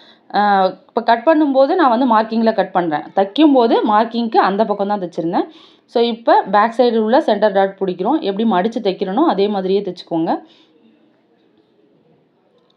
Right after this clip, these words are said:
ஷோல்டரை ரெண்டா மடிச்சீங்க அப்படின்னா, அதுக்கு ஸ்ட்ரைட்டா வந்து நமக்கு நிக்கும். So, அதுதான் வந்து பேக் சைடு தைக்கிறதுக்கு அந்த டார்ட்டோட அளவு.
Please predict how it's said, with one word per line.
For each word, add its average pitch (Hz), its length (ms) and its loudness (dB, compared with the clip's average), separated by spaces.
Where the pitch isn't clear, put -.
ஷோல்டரை 233 420 2
ரெண்டா 202 320 2
மடிச்சீங்க 208 560 -2
அப்படின்னா, 180 180 -4
அதுக்கு 208 420 -2
ஸ்ட்ரைட்டா 226 480 0
வந்து 214 220 -2
நமக்கு 202 280 -2
நிக்கும். 160 420 -4
So, 190 240 0
அதுதான் 208 360 2
வந்து 220 320 -2
பேக் 185 260 0
சைடு 214 260 -2
தைக்கிறதுக்கு 190 560 -2
அந்த 240 160 0
டார்ட்டோட 165 520 0
அளவு. 160 440 -4